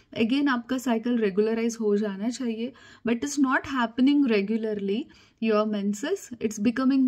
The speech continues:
more and more irregular, then you need to visit your doctor, especially a gynecologist,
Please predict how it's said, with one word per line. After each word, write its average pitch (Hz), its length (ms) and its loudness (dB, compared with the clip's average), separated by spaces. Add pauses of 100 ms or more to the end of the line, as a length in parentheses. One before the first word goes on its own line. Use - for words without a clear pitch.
more 262 180 0
and 285 240 4
more 247 120 0
irregular, 190 540 -2 (460)
then 233 180 2
you 240 380 -2
need 220 200 0 (160)
to 427 340 -2 (220)
visit 214 400 -2
your 226 220 -2
doctor, 196 720 -6
especially 233 640 -2
a 233 40 -2
gynecologist, 208 840 -4